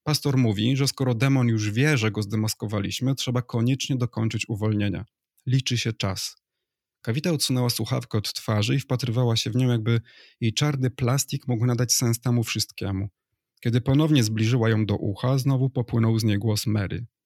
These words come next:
„Najlepiej jutro. Jesteś tam? Słyszysz mnie?” Kawicie brakowało słów. Miała wrażenie, że w jej gardle tkwi kamień,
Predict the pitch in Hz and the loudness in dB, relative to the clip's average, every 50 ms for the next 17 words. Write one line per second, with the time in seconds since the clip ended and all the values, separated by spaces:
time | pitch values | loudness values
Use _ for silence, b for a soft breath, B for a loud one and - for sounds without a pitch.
0 | _ _ - 117 120 131 139 151 147 - 143 131 127 117 98 - - - - 107 | _ _ 0 2 4 6 6 4 4 2 2 2 2 2 0 -2 -4 -6 -6 -6
1 | - _ _ _ - 117 117 - 160 160 - - 185 185 190 175 147 - 135 135 | -8 _ _ _ 0 0 2 2 2 0 0 0 0 0 0 0 -2 -2 -2 0
2 | 139 170 151 - 180 180 185 196 196 _ _ _ _ _ _ _ _ _ - - | 2 2 2 2 2 2 2 0 -2 _ _ _ _ _ _ _ _ _ -6 -4
3 | 123 113 110 - 120 104 - 113 - - 104 107 110 104 101 101 - - 107 104 | -2 -2 0 0 0 0 -2 -2 -2 -2 -2 0 0 0 0 -2 -2 -4 -4 -6
4 | 104 - - _ B B B B B B B - 127 127 131 123 135 139 131 147 | -6 -10 -18 _ B B B B B B B 2 2 2 4 2 2 2 4 4
5 | 156 156 147 127 131 135 113 120 117 110 107 120 123 127 123 135 131 120 - - | 4 4 4 4 4 4 4 4 2 2 2 2 0 2 2 2 0 0 0 -4
6 | - - - - 131 127 - - 123 113 110 107 110 117 123 139 | -14 -10 -2 -2 -2 -2 0 0 0 2 4 4 4 4 2 0